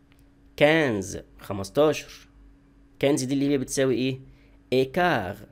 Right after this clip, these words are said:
يبقى الساعة لما تكون وربع ممكن أقولها بطريقتين. أقول لك il est six heures quinze، الساعة ستة وخمستاشر دقيقة، أو il est six heures et quart. طيب لو ونص ممكن أقولها بطريقتين.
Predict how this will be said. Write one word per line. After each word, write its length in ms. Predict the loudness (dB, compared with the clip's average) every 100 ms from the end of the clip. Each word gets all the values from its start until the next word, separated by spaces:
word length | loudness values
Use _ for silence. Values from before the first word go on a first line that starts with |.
| -20 _ -20 -20 -10
يبقى 120 | -6 -4
الساعة 240 | 0 0
لما 180 | 2 0
تكون 200 | 0 2
وربع 400 | 4 2 0 -4
ممكن 220 | -4 -4
أقولها 180 | -4 -6
بطريقتين. 540 | -4 -2 -2 -8 -12 -16 -20 -20 -6
أقول 200 | 0 2
لك 160 | 2 -2
il 200 | -2 0
est 160 | -2
six 200 | 0 0
heures 240 | 2 2 0 -2
quinze، 400 | 0 0 0 -2 -6 -16 _ _ _ _
الساعة 500 | -12 -10 -6 -4 -4
ستة 440 | 0 2 0 -8 -14 -14 _ _
وخمستاشر 540 | -12 -8 -8 -6 -4 -4
دقيقة، 420 | -4 -4 -2 -4 -8 -20 -16 -4
أو 200 | -2 -2 -8 -20 -4
il 120 | 0
est 180 | 0 -2
six 200 | -2 0
heures 260 | 2 0 -2 -4 -2
et 100 | 0 0
quart. 340 | -2 -4 -12 -16 -20 -20 -20 -20 -20 -20 -20 -20 -20 _ -20 -20 -20 -20 -20 -4
طيب 300 | 2 2 0 -14 -4
لو 160 | 0 2
ونص 540 | 2 2 0 -10 -14 -8
ممكن 200 | -6 -4
أقولها 160 | -6 -2
بطريقتين. 580 | -2 -2 -2 -2 -2